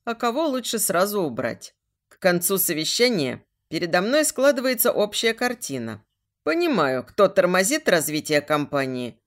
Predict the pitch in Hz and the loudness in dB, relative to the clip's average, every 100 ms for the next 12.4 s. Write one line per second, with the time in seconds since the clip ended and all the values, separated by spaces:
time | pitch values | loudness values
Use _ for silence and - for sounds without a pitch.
0 | _ - 196 285 269 285 285 156 - 143 | _ -8 -2 0 2 2 2 -2 0 -10
1 | - 214 196 185 - - 269 220 185 180 | 0 2 2 0 -2 0 0 2 0 0
2 | 170 247 - 220 208 196 190 185 180 160 | 0 -2 -2 2 4 4 0 -2 -4 -2
3 | 160 - 117 113 117 _ _ _ _ - | -4 -2 -4 -4 -12 _ _ _ _ -10
4 | - 269 339 - 262 262 - 240 226 226 | -4 -2 0 2 2 0 2 0 2 0
5 | 277 269 254 247 226 226 - 127 120 120 | 2 0 -2 0 -2 -2 -8 -8 -6 -10
6 | 117 _ _ _ _ - 208 233 285 285 | -12 _ _ _ _ -2 0 4 4 4
7 | 320 - 175 156 151 151 160 151 220 233 | 0 2 2 2 -2 -2 -2 2 2 2
8 | _ - 180 175 175 175 185 185 156 123 | _ -4 -2 0 -2 0 -2 0 -2 0
9 | 196 208 - 139 170 196 247 233 196 185 | -2 0 0 0 0 -2 -2 -4 -4 0
10 | 190 165 175 180 214 220 160 120 110 110 | 0 2 0 0 0 0 0 -4 -6 -10
11 | _ _ _ _ - 151 - - 226 302 | _ _ _ _ -6 -4 -4 2 4 6
12 | 311 294 294 294 | 4 0 -2 -4